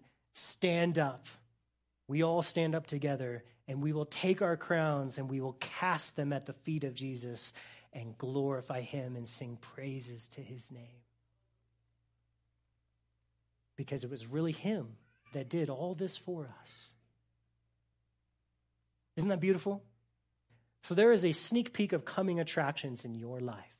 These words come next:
What the future holds for you. If you're a believer, if you have called upon God and put your hope and trust in Jesus.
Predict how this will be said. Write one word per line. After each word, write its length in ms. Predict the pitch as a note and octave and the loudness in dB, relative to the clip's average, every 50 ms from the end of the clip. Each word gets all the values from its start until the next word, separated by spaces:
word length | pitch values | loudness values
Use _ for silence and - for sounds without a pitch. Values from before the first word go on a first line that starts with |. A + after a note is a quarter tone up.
| _ _ _ _ _ _ _ _ _ _ _ _ _ _ _ _ _ _ _ _ _ _ _ _ _ _ _ _ _ | _ _ _ _ _ _ _ _ _ _ _ _ _ _ _ _ _ _ _ _ _ _ _ _ _ _ _ _ _
What 220 | - C#3+ D3 D3 - | -2 -2 -2 -2 -6
the 80 | B2 | -12
future 420 | - - - D#3+ E3+ E3 E3+ F3 E3 | -12 -8 -6 -6 -6 -4 -4 -6 -4
holds 500 | B2+ C#3+ C#3+ C3 B2+ B2 A#2+ - - - _ _ _ _ _ _ _ _ | -4 -4 -4 -4 -6 -8 -10 -10 -14 -14 _ _ _ _ _ _ _ _
for 100 | - B2 | -14 -12
you. 240 | A2+ A2 G#2+ G#2 G2+ G2+ G#2 - _ _ _ _ _ _ _ _ _ _ _ _ _ _ - _ _ _ _ | -12 -12 -12 -14 -14 -16 -18 -20 _ _ _ _ _ _ _ _ _ _ _ _ _ _ -20 _ _ _ _
If 480 | C4 D#4 D4+ A#3+ - - - - - - _ _ _ _ _ _ _ _ _ _ _ _ _ | 4 6 6 6 4 0 -8 -14 -14 -18 _ _ _ _ _ _ _ _ _ _ _ _ _
you're 200 | - A#2+ B2 A#2+ | -10 -8 -6 -6
a 80 | B2 A#2+ | -6 -6
believer, 600 | A#2+ C3+ A#2+ A#2+ B2+ B2 A#2+ A2+ A#2 A#2+ A2 G#2+ - _ _ _ _ _ _ _ _ _ _ _ _ _ | -6 -6 -4 -4 -4 -6 -8 -10 -10 -14 -14 -16 -18 _ _ _ _ _ _ _ _ _ _ _ _ _
if 320 | G#3 A#3 A#3+ A#3+ - - | 4 4 4 2 0 -4
you 160 | D3+ D3 C#3+ C#3 | -4 -4 -2 -2
have 160 | C3+ C3 - | -4 -4 -8
called 400 | - - - D#3+ D#3 D#3 D#3+ D#3 | -8 -4 -2 0 0 0 0 -2
upon 320 | D3 - - D3+ C#3 C#3 | -6 -8 -8 -8 -8 -8
God 480 | C3 - C3 B2 A#2+ A#2 A#2 A#2 A2+ A2 - - - - - _ _ _ _ _ _ _ _ _ _ | -8 -8 -8 -8 -8 -8 -8 -10 -10 -12 -16 -20 -20 -20 -20 _ _ _ _ _ _ _ _ _ _
and 240 | C3+ C3 B2+ B2+ A#2 - _ - | -8 -6 -6 -6 -8 -12 _ -6
put 360 | - - F#3 - - - - | -2 0 0 0 0 -2 -4
your 120 | C#3+ B2+ | -4 -6
hope 540 | - - - - D#3+ D#3+ D#3 D#3 - - - | -8 -6 -2 -2 0 0 -2 -6 -10 -14 -12
and 140 | B2+ B2+ A#2+ | -12 -10 -10
trust 580 | - - - C#3 A#2 A#2 A2+ - - - - | -10 -8 -8 -8 -8 -8 -8 -10 -10 -10 -10
in 140 | B2 A#2 A2+ | -12 -12 -12
Jesus. 800 | A2 - A#2 A#2 A2 G#2 - F#3+ E3 - - - - - - | -12 -14 -14 -14 -14 -16 -16 -18 -18 -18 -18 -16 -16 -16 -16